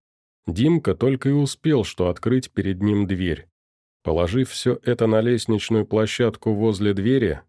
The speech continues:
Артём тут же вернулся обратно в квартиру. Его лицо, как и прежде, не выражало ровным счётом никаких эмоций.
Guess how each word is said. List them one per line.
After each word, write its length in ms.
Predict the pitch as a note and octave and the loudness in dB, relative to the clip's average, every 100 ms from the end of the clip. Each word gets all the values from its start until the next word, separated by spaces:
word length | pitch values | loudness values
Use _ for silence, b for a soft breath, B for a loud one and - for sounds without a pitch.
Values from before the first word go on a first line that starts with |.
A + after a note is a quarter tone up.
| _ - | _ -4
Артём 440 | F2+ G2 E3 D#3+ | -2 0 0 0
тут 200 | D#3 D#3+ | 0 0
же 140 | B2 | 2
вернулся 560 | A#2+ A#2+ B2+ C#3+ C3 B2 | 2 2 2 2 0 -2
обратно 560 | - G#2+ A2+ B2 A#2 A2 | -2 0 2 2 2 0
в 80 | |
квартиру. 720 | - G#2+ A2+ - A#2+ F2 D2 - _ _ _ _ _ _ | 0 0 0 0 0 0 -2 -6 _ _ _ _ _ _
Его 320 | - E2+ F#2+ B2+ | -4 0 2 2
лицо, 400 | B2+ - D3+ C#3+ | 2 0 -2 0
как 180 | G#2+ | 0
и 80 | G#2+ | 0
прежде, 560 | G2+ C3 D3 A#2 E2 C#2+ | 0 0 0 0 -2 -2
не 140 | F#2 C3 | 0 2
выражало 600 | C3 B2 G2 C#3 C#3 A2 | 2 2 2 2 2 2
ровным 400 | C3+ C3 B2 G#2+ | 2 2 2 0
счётом 480 | - D3 C#3+ F#2+ | 0 0 0 0
никаких 500 | F#2+ G#2 B2 D3+ B2+ | 0 0 -2 0 0
эмоций. 640 | C#3+ C#3+ B2 - - D2+ C2+ | 2 2 2 0 -4 -6 -8